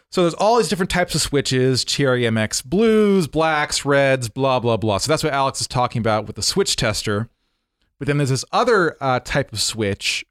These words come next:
which is kind of mechanical. Um, it's this really kind of new, expensive Japanese switch, which is kind of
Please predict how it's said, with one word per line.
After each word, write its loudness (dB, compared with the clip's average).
which -4
is -6
kind -2
of -2
mechanical. -2
Um, 0
it's -6
this -2
really 0
kind -6
of 0
new, 2
expensive -2
Japanese 0
switch, -2
which 0
is 0
kind -2
of 0